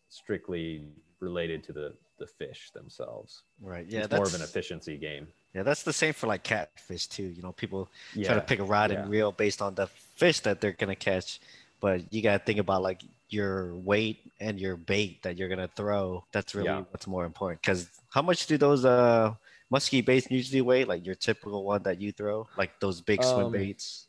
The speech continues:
Speaker 1: the, so those swim baits that you'll see in my videos, there's two kinds that I really like to use. The, the smaller swimming dogs, those are, like, I think around three or four ounces, and the big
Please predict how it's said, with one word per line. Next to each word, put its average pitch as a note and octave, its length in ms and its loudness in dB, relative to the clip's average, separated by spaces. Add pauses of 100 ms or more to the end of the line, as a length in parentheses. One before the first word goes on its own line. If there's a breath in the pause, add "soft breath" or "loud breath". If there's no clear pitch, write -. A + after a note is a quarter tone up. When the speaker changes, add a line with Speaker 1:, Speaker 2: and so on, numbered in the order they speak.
(160)
Speaker 1:
the, B2 420 4
so C#3 200 0
those C3 220 4
swim D#3 240 0
baits C3+ 480 4
that A2+ 220 2
you'll A#2 220 -2 (140)
see A#2+ 340 -6
in G#2+ 120 0
my G2 160 -6
videos, G2 400 -6
there's G2+ 300 -6
two D3 240 -4
kinds A2+ 300 -6
that G2 120 -2
I F#2 80 -2
really G2 320 -4
like F#2+ 240 -4
to F#2 60 -10
use. F#2 260 -8 (160)
The, F#2 340 -4 (420 soft breath)
the G#2+ 60 -8
smaller C3 400 0
swimming B2 320 -8 (240)
dogs, G#2+ 380 0
those G2+ 240 -4
are, F#2 100 -4
like, E2+ 400 -6 (300 loud breath)
I - 100 -6
think F#2+ 240 -8
around E2+ 320 -6
three F#2 120 -6
or F2 80 -6
four F2 200 -6
ounces, F2 400 -8
and F2 220 -10
the D#2+ 40 -12
big F#2 260 -8